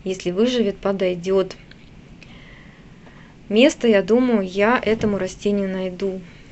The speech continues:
И также хочу, а, завести, если всё получится, если всё сложится, потому что растение для меня ещё новое, оно вроде как похоже, да, с азалиями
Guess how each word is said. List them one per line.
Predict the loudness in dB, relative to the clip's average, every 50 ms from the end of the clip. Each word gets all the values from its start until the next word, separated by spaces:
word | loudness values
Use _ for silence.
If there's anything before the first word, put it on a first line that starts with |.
| -12 -10
И | -4
также | 2 2 2 4 2 0 -2
хочу, | 0 0 0 2 2 4 4 4 4 2 0 -2
а, | -6 -6 -4 -4 -4
завести, | -4 -4 -4 -4 -4 -6 -8 -6 -2 2 4 4 4 2 -2 -8 -12 -8
если | -8 -8 -6 -4 -4 -4 -4 -4 -6
всё | -4 0 0 0 0
получится, | 0 -2 -2 2 4 4 4 4 2 -2 -4 -2 -2
если | -2 -2 -4 -4 -6 -6
всё | -6 -6 -8 -8
сложится, | -6 -2 2 2 4 4 2 0 -4 -6 -10
потому | -12 -12 -12 -12
что | -10 -8 -8
растение | -8 -6 -2 0 0 0 0
для | -2 -4 -6 -6
меня | -6 -6 -6 -6
ещё | -6 -6 -6 -4 0
новое, | 2 4 4 4 4 2 2
оно | 0 0 -2
вроде | 0 0 0 2 2 0
как | 0 -2 -6 -8 -10 -18 -18 -18 -18 -18 -18 -20 -4 0
похоже, | 0 2 2 2 2 4 4 2 2 0
да, | 0 0 2 0
с | 0 -2 -6
азалиями | -6 0 2 4 6 8 8 6 6 6 6 6 4 4 4 0